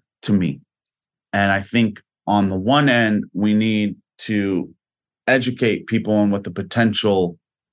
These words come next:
of these technologies are, and then also caution people, eh, you know, into understanding that, you know, this isn't gonna be the Matrix in the next decade,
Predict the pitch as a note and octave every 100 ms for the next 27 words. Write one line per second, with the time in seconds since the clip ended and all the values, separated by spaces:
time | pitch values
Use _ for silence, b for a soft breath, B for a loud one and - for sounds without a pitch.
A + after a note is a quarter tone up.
0 | - G2+ F#2+ G#2 F#2 A2 G2 G2+ F#2+ F2+
1 | E2+ E2 D#2+ E2 E2+ _ b b b b
2 | b C#3+ D3 D3 - C#3+ C#3+ - B2+ A#2
3 | B2 A2+ - G#2 A2 G2 G2+ F#2 - _
4 | - - - - - - - - C3 B2
5 | G#2 A#2 A2+ A2 G#2+ - A2+ G#2 G2 F#2+
6 | F2+ F2 F#2 F#2 F2 G2+ B2+ A#2+ A2 A2+
7 | G#2 G#2 F#2+ G2 G2+ - G2 - - -
8 | F#2+ F#2+ F#2 F2 - F2+ F2 D#2+ A1+